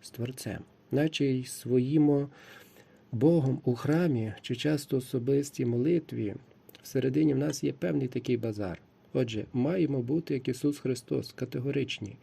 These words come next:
на різні такі речі, щоби навести порядок в тому місті, де має бути храм Святого Духа. Якщо ж подивимося на другу частину сьогоднішньої Євангелії,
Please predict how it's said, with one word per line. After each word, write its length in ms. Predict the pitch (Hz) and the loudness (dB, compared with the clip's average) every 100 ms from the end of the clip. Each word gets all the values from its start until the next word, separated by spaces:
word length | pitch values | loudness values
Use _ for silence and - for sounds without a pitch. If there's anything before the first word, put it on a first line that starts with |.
| - - - | -20 -20 -4
на 200 | 123 135 | 2 2
різні 460 | 127 165 180 - 143 | 4 2 0 0 -2
такі 560 | 135 - - 139 135 127 - | -2 -8 -4 -2 -2 -4 -6
речі, 520 | 123 117 95 - - - _ | -4 -2 -4 -6 -8 -12 _
щоби 520 | - - 113 104 113 107 | -8 -4 -4 -2 -4 -4
навести 540 | 123 110 120 131 - 123 | -4 -4 -4 -6 -4 -6
порядок 600 | - 113 135 120 101 - - - - - - - | -4 -4 -4 -6 -10 -16 -20 -20 -20 -20 -20 -14
в 40 | - | -2
тому 240 | 120 117 | 0 0
місті, 480 | 127 151 - 113 107 - - - _ - | 0 -2 -4 -6 -6 -10 -20 -20 _ -6
де 240 | 123 107 - | -2 -2 -2
має 380 | - 170 160 127 | -6 -4 -2 -4
бути 540 | 107 120 127 - 113 113 - - | -2 -2 -2 -4 -6 -8 -16 -14
храм 320 | - 117 131 | -6 -4 -4
Святого 480 | - 98 131 113 110 | -6 -8 -6 -6 -6
Духа. 340 | 101 85 - - - - - - - - - | -6 -8 -12 -18 -20 -20 -20 -20 -20 -8 0
Якщо 200 | 135 147 | 4 4
ж 80 | - | 2
подивимося 520 | 135 135 135 127 131 | 2 4 4 2 2
на 100 | 120 | 0
другу 260 | 117 123 120 | 2 2 2
частину 460 | 120 117 127 120 | 0 -2 0 0
сьогоднішньої 1000 | 113 117 113 117 107 - 117 110 110 107 - | 0 -2 -2 -2 -4 -2 -2 0 -2 -4 -4
Євангелії, 640 | 117 113 110 160 170 110 | -4 -2 -2 0 0 -2